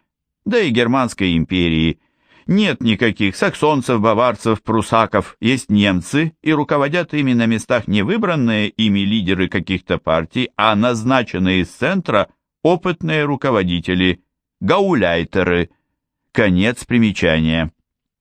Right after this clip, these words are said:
Нацистская революция обзавелась чиновничьей физиономией. Образовалась, например, некая так называемая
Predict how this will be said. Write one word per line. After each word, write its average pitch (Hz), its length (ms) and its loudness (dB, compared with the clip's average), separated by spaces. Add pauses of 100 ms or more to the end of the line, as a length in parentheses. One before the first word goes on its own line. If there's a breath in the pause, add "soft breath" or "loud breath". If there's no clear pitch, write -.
(1040)
Нацистская 98 680 0
революция 87 760 0
обзавелась 92 600 0
чиновничьей 101 760 0
физиономией. 80 920 -2 (640)
Образовалась, 139 640 0
например, 117 460 0
некая 113 680 0
так 104 220 -2
называемая 95 920 0